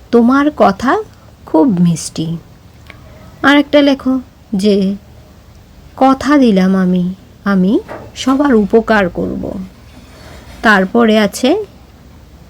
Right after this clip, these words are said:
কথা আর কি ছিল, চোখ, হ্যাঁ,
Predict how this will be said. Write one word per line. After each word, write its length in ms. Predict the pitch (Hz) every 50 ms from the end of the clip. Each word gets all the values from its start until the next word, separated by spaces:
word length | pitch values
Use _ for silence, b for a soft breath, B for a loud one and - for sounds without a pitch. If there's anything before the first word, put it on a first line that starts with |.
| - - - - - - - - - - - - - - - - - - - - - - - - - - -
কথা 420 | - 208 214 214 208 - 226 254 285 - -
আর 100 | 220 220 220 220
কি 140 | - 247 247
ছিল, 200 | - - 330 339 466 480 - -
চোখ, 280 | - 220 196 175 160 - - - - - -
হ্যাঁ, 240 | 196 190 175 170